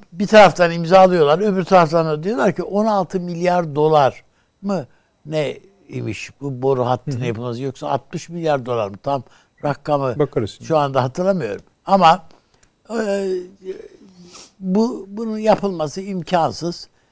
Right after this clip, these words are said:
Speaker 1: Üstelik de daha bu, bu konuda bir de Türkiye'nin bölgesi var yani filan, onlar filan daha hiç belli değil filan diye.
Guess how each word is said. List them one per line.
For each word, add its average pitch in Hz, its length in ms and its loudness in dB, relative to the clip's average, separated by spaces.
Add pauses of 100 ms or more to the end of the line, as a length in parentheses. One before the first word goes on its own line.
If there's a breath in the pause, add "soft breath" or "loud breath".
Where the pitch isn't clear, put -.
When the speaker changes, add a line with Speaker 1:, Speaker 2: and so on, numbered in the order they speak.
(240)
Speaker 1:
Üstelik 180 500 -6
de 175 60 -6 (100)
daha 170 400 4
bu, 175 200 -10 (120)
bu 165 160 -16
konuda 160 720 -4 (580 soft breath)
bir 139 300 -16
de 151 120 -2
Türkiye'nin 160 680 -6
bölgesi 151 580 -4
var 135 220 2 (100)
yani 135 340 -6
filan, 151 340 -8
onlar 165 420 -6
filan 156 380 -8
daha 160 260 2
hiç 165 340 -10 (380)
belli 170 380 2
değil 143 240 -4
filan 151 440 2
diye. 120 220 -4